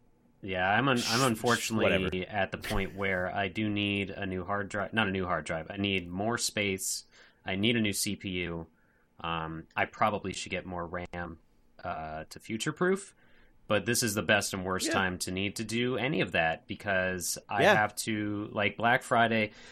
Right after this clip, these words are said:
Speaker 1: It, when I was better about it and had less, uh, bills and shit before being an adult, it was like November hits and I stopped buying stuff for myself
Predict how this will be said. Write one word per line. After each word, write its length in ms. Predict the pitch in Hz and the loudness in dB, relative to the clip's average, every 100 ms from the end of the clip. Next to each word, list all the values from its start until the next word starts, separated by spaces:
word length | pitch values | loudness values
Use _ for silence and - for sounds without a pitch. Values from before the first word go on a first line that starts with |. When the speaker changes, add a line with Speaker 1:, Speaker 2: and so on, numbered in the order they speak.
| - | -8
Speaker 1:
It, 160 | - 117 | -4 4
when 160 | 143 | 6
I 80 | 151 | 8
was 140 | 175 139 | 8 6
better 280 | 127 127 127 | 6 6 6
about 240 | 120 123 | 6 4
it 120 | 123 | 4
and 100 | 98 95 | 0 -2
had 340 | 104 95 87 | 2 2 2
less, 420 | 95 95 - - - | 0 0 0 -4 -4
uh, 240 | 90 80 | -4 -4
bills 400 | 80 90 95 101 | -4 0 2 2
and 140 | 98 90 | 0 -2
shit 340 | - 98 95 _ _ _ - | 0 0 -2 _ _ _ -14
before 320 | 90 - 104 | -12 -6 -4
being 180 | 87 95 | -2 -2
an 60 | 87 | -2
adult, 340 | 82 90 92 95 | -2 0 0 -2
it 80 | 101 | -6
was 180 | 92 90 | -4 -2
like 240 | 95 87 - | -2 -2 -6
November 540 | 107 104 92 101 107 104 | -4 -2 0 0 0 0
hits 320 | 120 113 - | -2 -2 -4
and 160 | 104 95 | -2 -2
I 60 | |
stopped 400 | 92 - 95 92 | -2 0 -2 -2
buying 200 | 95 90 | -2 -4
stuff 240 | 90 98 92 | -4 -6 -6
for 80 | 95 | -6
myself 640 | 87 - 98 92 92 - | -4 -2 0 0 -2 -10